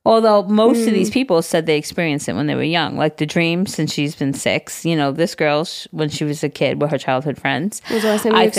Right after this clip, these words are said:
Speaker 2: experienced an encounter?
Speaker 1: Um,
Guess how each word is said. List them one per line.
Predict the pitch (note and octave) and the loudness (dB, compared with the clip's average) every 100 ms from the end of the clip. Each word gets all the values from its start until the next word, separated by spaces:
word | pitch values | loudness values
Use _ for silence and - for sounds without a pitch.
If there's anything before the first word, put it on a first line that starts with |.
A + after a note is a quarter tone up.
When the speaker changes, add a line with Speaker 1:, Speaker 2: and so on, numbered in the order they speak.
| F#3+ | 2
Speaker 2:
experienced | G3+ F#3 F#3 G#3+ - G#3+ | 2 2 0 -4 -8 -12
an | A3 - A3 | -10 -6 -4
encounter? | G#3 G3+ G3 - - A3+ - - _ _ _ _ - | -4 -4 -6 -6 -8 -10 -16 -20 _ _ _ _ -4
Speaker 1:
Um, | F3+ F3 D#3+ D#3 D3+ D#3 F3+ | 0 2 0 0 -2 -4 -8